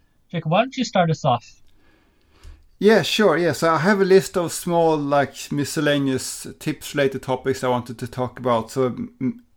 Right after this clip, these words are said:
Speaker 2: each of them probably gonna be fairly short, but it's, so this is more of a, a rapid-fire <laughs> list, I think. Um, but starting with Ohashido. So I, I talked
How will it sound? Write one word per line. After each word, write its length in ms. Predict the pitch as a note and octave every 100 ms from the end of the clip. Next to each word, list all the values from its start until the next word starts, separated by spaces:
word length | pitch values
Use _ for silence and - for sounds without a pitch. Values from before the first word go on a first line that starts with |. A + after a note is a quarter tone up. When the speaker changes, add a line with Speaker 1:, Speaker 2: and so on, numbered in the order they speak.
| _ -
Speaker 2:
each 200 | F#3 G3
of 120 | E3
them 200 | D3 C3+
probably 320 | - C3+ C3
gonna 220 | B2+ B2+
be 80 | A#2+
fairly 340 | A#2+ B2 A#2 A#2
short, 340 | - C#3+ C3+
but 120 | B2
it's, 100 | A2+
so 140 | - C#3
this 180 | C3+
is 180 | D3 C3
more 140 | C3+ B2
of 80 |
a, 140 | A#2+ A#2
a 160 | A#2
rapid-fire 760 | A2+ C#3 A#2+ B2 - C3+ C3+ B2+ -
<laughs> 120 | D#3
list, 480 | - C3 - C3 -
I 160 | C3 C3
think. 440 | C3+ C3 A2+ A2+ - - - - - -
Um, 460 | - C#3 C3+ C3+ B2+ - _ - - -
but 160 | D3+
starting 540 | - - G3 A3 A#3 G3+
with 260 | F3+ D#3 - _ _
Ohashido. 840 | C#3+ F3 C#3 D3 - C3 G#2+ G2 F#2+
So 360 | - B2 -
I, 540 | - D3 E3+ F#3 E3+ C#3+ - _ -
I 140 | C3+ D3+
talked 420 | - E3+ D#3+